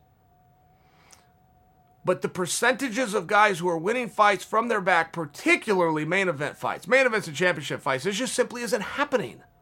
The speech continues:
Broad stroke, I get it, but it's not happening. As far as the talking, as far as him engaging Khabib,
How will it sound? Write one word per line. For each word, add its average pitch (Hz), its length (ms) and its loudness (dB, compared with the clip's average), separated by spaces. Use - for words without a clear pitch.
Broad 262 320 2
stroke, 165 420 -2
I 160 80 0
get 135 240 -10
it, - 100 -16
but - 280 -12
it's - 200 -12
not 190 200 0
happening. 170 420 -8
As 202 200 4
far 269 380 8
as 254 140 2
the 202 140 -4
talking, 240 560 8
as 190 120 0
far 233 280 8
as - 120 2
him 226 140 0
engaging 196 540 0
Khabib, 190 300 -2